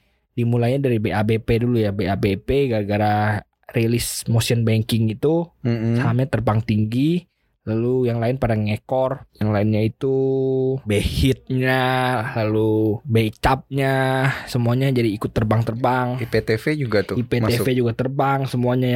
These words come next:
Speaker 1: yang itu ya, semua apa, semua yang berhu-, berkaitan ya jadi itu, itu terbang juga gitu.
Speaker 2: Mm-mm. Nah, jadi apa sih nih yang melatar belakangi, Bro, kok tiba-tiba sahamnya grup Lipo manggung, sahamnya grup M N C manggung? Karena banyak Sobat Cuan kita yang bilang,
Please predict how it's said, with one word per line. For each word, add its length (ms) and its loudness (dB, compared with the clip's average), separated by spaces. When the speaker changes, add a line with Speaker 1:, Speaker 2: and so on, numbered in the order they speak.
Speaker 1:
yang 340 0
itu 320 0
ya, 240 0
semua 240 0
apa, 160 0
semua 320 0
yang 160 2
berhu-, 240 -2
berkaitan 560 0
ya 80 0
jadi 240 0
itu, 80 0
itu 160 0
terbang 400 0
juga 320 0
gitu. 240 -6
Speaker 2:
Mm-mm. 640 0
Nah, 160 0
jadi 320 -2
apa 240 -2
sih 160 -4
nih 160 0
yang 80 0
melatar 400 -2
belakangi, 480 0
Bro, 240 -2
kok 240 -4
tiba-tiba 960 0
sahamnya 480 -2
grup 240 -2
Lipo 320 0
manggung, 640 -2
sahamnya 480 0
grup 240 -2
M 160 0
N 80 -2
C 80 -2
manggung? 480 0
Karena 160 -2
banyak 240 0
Sobat 240 0
Cuan 160 -2
kita 240 -2
yang 160 0
bilang, 240 0